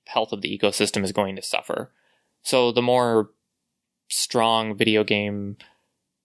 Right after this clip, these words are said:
offerings you have, even if you aren't personally going to play it, makes it more robust, 'cause more people are interested, more people are playing. That increases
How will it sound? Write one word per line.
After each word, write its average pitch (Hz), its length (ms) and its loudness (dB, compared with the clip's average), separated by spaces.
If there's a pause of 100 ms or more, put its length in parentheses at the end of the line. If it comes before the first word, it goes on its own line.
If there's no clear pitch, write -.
(380)
offerings 113 520 2
you 110 80 -2
have, 120 320 -2
even 110 220 0
if 104 160 -2
you 117 100 2
aren't 104 200 -2 (480)
personally 156 400 0
going 156 300 2
to 151 80 0
play 156 300 2
it, 156 180 0 (100)
makes 113 420 -2
it 107 240 2 (120)
more 110 160 2
robust, 107 360 4
'cause 110 140 4
more 120 220 2
people 123 340 2
are 123 100 2
interested, 117 460 2
more 107 160 2
people - 300 -4
are - 60 -4
playing. 131 500 0
That 107 180 -2
increases 104 720 -2